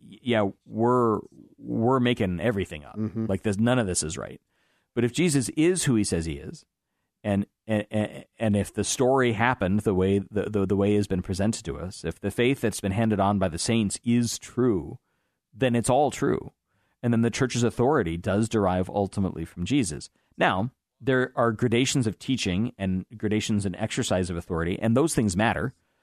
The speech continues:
Speaker 1: um, because, uh, clearly, you know, um, the Pope's appointment of a particular bishop to a particular diocese doesn't have the same weight as, like, a dogmatic pronouncement, right? So he can be mistaken
Speaker 2: Sure.
Speaker 1: about matters of fact, um, but,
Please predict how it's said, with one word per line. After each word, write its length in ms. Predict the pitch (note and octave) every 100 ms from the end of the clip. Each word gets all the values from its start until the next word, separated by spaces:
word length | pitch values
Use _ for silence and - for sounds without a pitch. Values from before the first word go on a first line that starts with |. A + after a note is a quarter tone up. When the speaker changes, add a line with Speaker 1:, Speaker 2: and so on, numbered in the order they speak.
| _ -
Speaker 1:
um, 320 | A2+ G2 G2 -
because, 400 | G#2+ A2+ A2+ G2 -
uh, 240 | F#2+ D#2+ -
clearly, 460 | - D#3 A2 F#2+ A#2
you 60 | G2
know, 220 | E2+ E2+ - _ _ -
um, 260 | F#2+ E2+ - _ _ -
the 140 | A#2+
Pope's 280 | - D3 D3
appointment 380 | A#2 B2 A2+ A2
of 80 | G2
a 40 |
particular 420 | - - - G2+
bishop 340 | F2 G2+ - -
to 120 | G#2+
a 40 |
particular 400 | F2+ - G#2+ F#2
diocese 520 | F2 F#2 G2 - E2+ -
doesn't 200 | F#2 G2
have 100 | F2+
the 60 |
same 300 | - G2 F2
weight 260 | F#2+ G2+ -
as, 140 | F#2 E2+
like, 160 | F2
a 40 | F#2
dogmatic 480 | D#2 F2 F#2 F2+ -
pronouncement, 600 | D2 G#2 F#2+ - G#2+ - _ _ -
right? 200 | E2 A#2+
So 120 | -
he 100 | A2
can 120 | G2 A2
be 100 | B2+
mistaken 640 | - - A2+ A2 F2 A2+ _ _
Speaker 2:
Sure. 240 | - A#2+ G2+
Speaker 1:
about 220 | G2 F#2+
matters 280 | F#2+ F#2 D#2
of 120 | C#2+
fact, 420 | C3 D#2+ D2 - _ _ _ _
um, 340 | A#2 G#2 F#2 - _
but, 280 | A2 A2